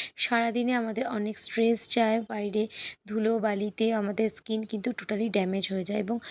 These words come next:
সবার কাছে বর্তমান সময়ে অত টাইম থাকে না যে নিজের স্কিনের জন্য পার্টিকুলারভাবে কেয়ার করা বা পার্লারে গিয়ে অতটা টাইম ওয়েস্ট করার মতনও সময়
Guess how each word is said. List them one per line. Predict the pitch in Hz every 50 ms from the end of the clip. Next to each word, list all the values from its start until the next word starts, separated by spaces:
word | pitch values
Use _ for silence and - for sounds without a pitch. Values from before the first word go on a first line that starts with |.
| - - - _
সবার | - - - 247 233 214 240 254 247
কাছে | - 262 240 - - - 240
বর্তমান | 226 214 202 202 - - 208 226 233
সময়ে | 220 - - 220 233 240
অত | 262 240 202 - -
টাইম | 226 - - 208 202 202 220 226
থাকে | 214 - 214 196 - - 220
না | 208 196 196 226 - - - - - _ _
যে | - 233
নিজের | 226 214 190 220 214
স্কিনের | - - - 220 208 208 208
জন্য | 202 - 220 202 208 233
পার্টিকুলারভাবে | 220 - 202 - - - 202 185 202 202 196 202 196 208 226
কেয়ার | - - 220 214 202 202
করা | 196 - 214 208
বা | 208 214
পার্লারে | 208 - 208 196 185 190 196 196 196 202
গিয়ে | 202 214 214 214
অতটা | 190 - 202 - - 202 208 - - - - - _ -
টাইম | 226 214 214 214 254 277
ওয়েস্ট | 220 208 - -
করার | - - 233 220 220 226
মতনও | 220 214 202 - - 220 262 254
সময় | - - 247 226 220 220 220